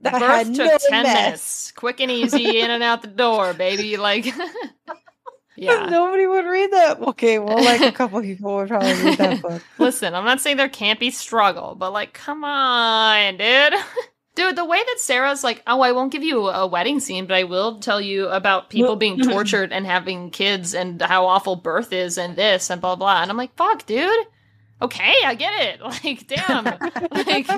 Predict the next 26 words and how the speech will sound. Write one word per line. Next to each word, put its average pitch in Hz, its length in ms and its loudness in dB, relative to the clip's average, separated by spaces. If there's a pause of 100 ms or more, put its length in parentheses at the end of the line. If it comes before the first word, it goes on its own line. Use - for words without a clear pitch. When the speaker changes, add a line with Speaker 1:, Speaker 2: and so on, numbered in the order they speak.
(160)
Speaker 2:
again, 320 500 2
Sarah. 233 580 2
Like, 247 200 -8
"Can 285 120 -6
I 285 60 -2
have, 302 80 -2
Speaker 1:
It's 294 60 -2
Speaker 2:
like, 247 200 2
Speaker 1:
like 233 120 4
Speaker 2:
a - 20 -4
Speaker 1:
a - 20 -4
Speaker 2:
little" 240 200 2
Speaker 1:
parable. 214 640 0
Speaker 2:
Yeah, 381 140 -6
"Can 302 140 -8
I 311 40 -6
have, 262 120 -4
like, 277 160 -6
the 277 80 -4
little 254 240 0
happy 214 320 -6
stuff 466 300 -8
that 440 100 -6
happens 427 420 -8
in 440 80 -10
the 453 100 -8